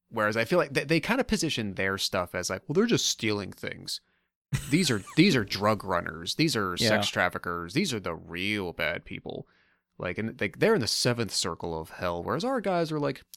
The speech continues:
Speaker 1: kinda chilling out on the first. Um, and so therefore they have to do a thing to stop what that entity is doing.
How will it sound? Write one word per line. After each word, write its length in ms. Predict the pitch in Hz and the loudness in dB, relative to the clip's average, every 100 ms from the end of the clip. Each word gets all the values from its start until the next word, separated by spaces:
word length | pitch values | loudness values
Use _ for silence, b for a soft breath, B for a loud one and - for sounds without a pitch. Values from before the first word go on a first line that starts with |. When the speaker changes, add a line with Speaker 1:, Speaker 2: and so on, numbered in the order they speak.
| - | -8
Speaker 1:
kinda 460 | - 277 269 247 | -2 0 0 0
chilling 340 | 202 - 160 120 | 0 2 2 2
out 120 | 110 | 0
on 60 | 98 | -2
the 80 | |
first. 420 | 87 - - - B B B B B B - | -4 -4 -4 -8 B B B B B B -6
Um, 360 | 123 104 98 98 _ _ _ _ _ _ - - _ _ - | 0 0 0 -6 _ _ _ _ _ _ -18 -18 _ _ -6
and 120 | 123 | -2
so 60 | 123 | 2
therefore 360 | 117 104 110 104 | 2 2 0 0
they 180 | 101 | 0
have 280 | 98 98 92 | 0 -2 -2
to 400 | - 92 90 95 - _ _ _ | -6 -6 -6 -12 -18 _ _ _
do 240 | 127 113 | -2 0
a 160 | 107 107 | 2 0
thing 640 | - - 123 104 95 92 92 _ - | -2 0 2 2 -2 -10 -12 _ -10
to 140 | 104 | -6
stop 320 | 92 - 98 - | -2 2 2 0
what 160 | 95 | -2
that 220 | 104 98 - _ _ - | 0 0 -2 _ _ -6
entity 420 | 98 - - 90 | -6 -4 -6 -4
is 160 | 87 90 | -6 -4
doing. 400 | 87 57 - | -4 -4 -12